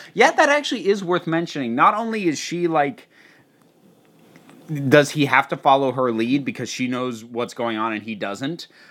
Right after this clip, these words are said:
but they don't even make an in-passing gag about that, like,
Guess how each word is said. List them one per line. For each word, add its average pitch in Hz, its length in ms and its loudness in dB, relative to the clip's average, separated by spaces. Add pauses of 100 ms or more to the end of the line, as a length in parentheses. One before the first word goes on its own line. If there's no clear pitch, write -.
(180)
but 147 440 2
they 147 220 2
don't 175 260 2
even 202 300 -4
make 170 300 -2
an 135 220 -2
in-passing 127 1200 -4 (160)
gag 123 340 4
about 104 300 -2
that, 80 380 -8 (120)
like, 107 480 -10